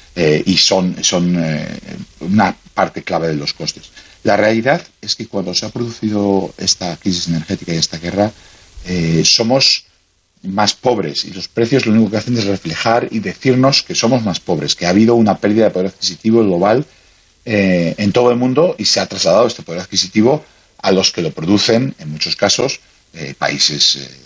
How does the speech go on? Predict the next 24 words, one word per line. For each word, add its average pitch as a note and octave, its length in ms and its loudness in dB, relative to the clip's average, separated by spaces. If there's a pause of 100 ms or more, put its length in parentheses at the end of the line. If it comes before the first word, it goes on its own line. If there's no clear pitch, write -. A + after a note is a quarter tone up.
(220)
petroleros, G2+ 800 0
países - 320 -6
que - 100 -14
producen C#2 440 -14
materias D2+ 300 -6
primas, G#2+ 380 2 (420)
y A2 460 4
en D#2+ 80 0
ese D#2+ 140 0
sentido, F#2+ 380 0
pues, - 340 0
nosotros, F2 880 -2 (140)
mm, F2 840 2
lo E2 120 0
que E2+ 100 -2
tenemos F2+ 300 4
ahí F2+ 180 2
es G2+ 120 0
que, - 100 -12
es - 180 -16
que D#2 200 -4
ajustar E2 400 -2
nuestro F#2 240 0
consumo. F#2 420 0